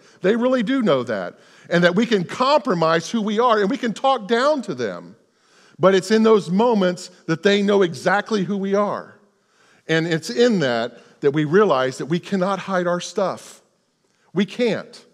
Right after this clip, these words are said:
And Moses couldn't do that either. Moses had anger issues. He was the prince of Egypt, born of Hebrew descent. And Pharaoh had issued a decree that all male children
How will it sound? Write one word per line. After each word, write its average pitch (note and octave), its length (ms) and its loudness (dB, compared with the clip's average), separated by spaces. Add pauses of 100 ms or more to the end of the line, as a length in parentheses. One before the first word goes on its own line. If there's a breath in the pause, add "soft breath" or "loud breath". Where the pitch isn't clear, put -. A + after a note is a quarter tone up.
(300 soft breath)
And D#3 160 0
Moses G#3+ 440 4
couldn't F3 260 -2
do F#3 140 -2
that F3 280 2
either. C3 280 -6 (200 loud breath)
Moses G#3 460 0
had G3+ 240 0
anger G3 380 -2
issues. A#2+ 560 -6 (240 loud breath)
He A#3 100 0
was A3+ 180 2
the G#3 100 0
prince - 340 -2
of G3+ 120 0
Egypt, D#3+ 520 -4 (220 loud breath)
born A3 340 2
of G3+ 100 -2
Hebrew G#3 340 -2
descent. E3 500 -2 (200 loud breath)
And F3 120 0
Pharaoh B3 360 4
had G3+ 160 0
issued G#3+ 380 -2
a G#3 60 0
decree E3 440 -2
that D3 140 -2
all A3+ 320 2
male G3+ 320 2
children D3 500 -2